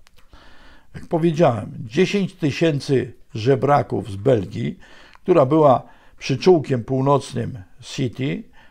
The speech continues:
powędrowało na Paryż, żeby dokonać tam rewolucji. To samo sto lat później dziesięć tysięcy, y, ludzi z Ameryki pod przewodnictwem Bronsteina, czyli,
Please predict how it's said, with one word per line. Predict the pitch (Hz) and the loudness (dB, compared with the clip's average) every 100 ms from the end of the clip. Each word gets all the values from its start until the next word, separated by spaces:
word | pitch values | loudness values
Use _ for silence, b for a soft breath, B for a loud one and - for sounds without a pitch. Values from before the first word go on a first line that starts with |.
| b - | b -2
powędrowało | 143 151 139 143 147 196 185 135 | 0 2 2 2 2 4 4 4
na | 123 110 | 2 -2
Paryż, | - 131 113 101 143 165 | 2 2 2 0 -4 -6
żeby | - 135 160 | -8 -6 -2
dokonać | 175 160 151 123 117 120 | 0 0 0 0 0 -4
tam | 131 135 | -6 -4
rewolucji. | 151 175 247 277 - - - B B B B B B B - | -4 -2 -4 -6 -8 -16 -18 B B B B B B B 0
To | 208 | 2
samo | - 190 165 131 | 4 4 4 2
sto | - 180 | 0 4
lat | 147 127 | 4 4
później | - 143 113 143 131 | 0 0 0 -2 0
dziesięć | 151 - 175 139 | 0 0 -2 0
tysięcy, | 147 117 151 131 135 113 - b b b b b - | -2 2 2 2 -2 -2 -4 b b b b b -2
y, | 113 110 98 | 0 2 2
ludzi | 117 160 117 120 | 4 4 4 0
z | 107 | 2
Ameryki | 127 135 123 107 92 104 101 123 185 175 | 4 4 4 2 -4 -8 -6 -6 -8 -6
pod | 135 120 | -4 -2
przewodnictwem | - 131 123 160 139 139 123 | 0 0 2 -2 -2 -4 0
Bronsteina, | 120 113 - 151 123 110 104 | 0 -2 2 2 2 -2 -6
czyli, | - 117 104 | -6 -6 -6